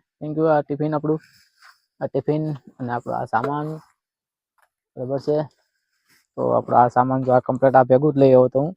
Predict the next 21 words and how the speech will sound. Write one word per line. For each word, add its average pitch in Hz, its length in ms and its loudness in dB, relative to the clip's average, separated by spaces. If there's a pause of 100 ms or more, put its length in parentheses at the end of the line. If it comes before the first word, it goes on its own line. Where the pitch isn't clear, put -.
(300)
વીડિયો 135 260 2
શૂટ 127 160 -12
કરવા 135 200 4
હાટું 131 200 -4
બધે. 135 180 -2 (580)
જો 123 140 0
અત્યારે 127 260 -2
જાય 135 180 0
છે 143 60 2
આપણે 123 280 -2
ઘરે, 131 200 2 (460)
બરોબર 127 320 0
છે. 139 80 4 (1300)
તો 127 120 -8
તમે 131 220 2
વીડિયો 160 260 4
પૂરો 160 200 6
પૂરો 160 200 4
જોઈ 185 180 8
લેજો, 165 200 6 (1040)
લાઈક, 139 280 6